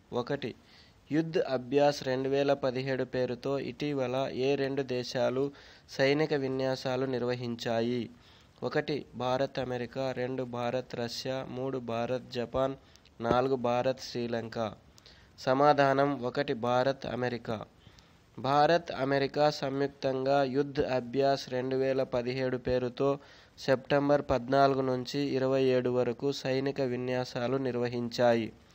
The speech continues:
అమెరికాలోని వాషింగ్టన్ లూయి స్కెకార్కేలో ఈ విన్యాసాలు జరిగాయి. ఈసారి నిర్వహించిన సైనిక విన్యాసాలు పదమూడవ ఎడిషన్కు సంబంధించినవి.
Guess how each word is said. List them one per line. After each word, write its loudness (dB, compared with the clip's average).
అమెరికాలోని 6
వాషింగ్టన్ 2
లూయి 0
స్కెకార్కేలో 4
ఈ 0
విన్యాసాలు -2
జరిగాయి. 0
ఈసారి 4
నిర్వహించిన -2
సైనిక -2
విన్యాసాలు -2
పదమూడవ 4
ఎడిషన్కు 0
సంబంధించినవి. -2